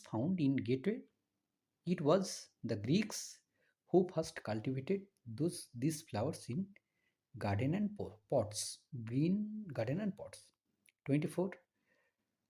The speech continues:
স্বামী বিবেকানন্দ, the great soul loved and revered in East and West, had come up। And মানে তিনি এসেছিলেন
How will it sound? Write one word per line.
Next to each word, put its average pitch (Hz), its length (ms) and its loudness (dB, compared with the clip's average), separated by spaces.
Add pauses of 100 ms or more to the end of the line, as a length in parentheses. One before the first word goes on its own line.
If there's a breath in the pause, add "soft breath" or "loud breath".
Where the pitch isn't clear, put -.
(500)
স্বামী 175 220 6 (100)
বিবেকানন্দ, 156 480 4 (160)
the 113 140 -2
great 170 220 4 (120)
soul 180 180 0 (160)
loved 151 340 0 (160)
and 120 120 -2 (140)
revered 156 460 2
in 143 60 4 (100)
East 131 260 -2
and 107 80 2 (100)
West, 165 320 -2 (340)
had 190 240 6 (500)
come 98 280 0
up। - 120 -14 (1000)
And 123 120 0 (500)
মানে 123 160 -2 (440)
তিনি 160 240 6
এসেছিলেন 190 340 6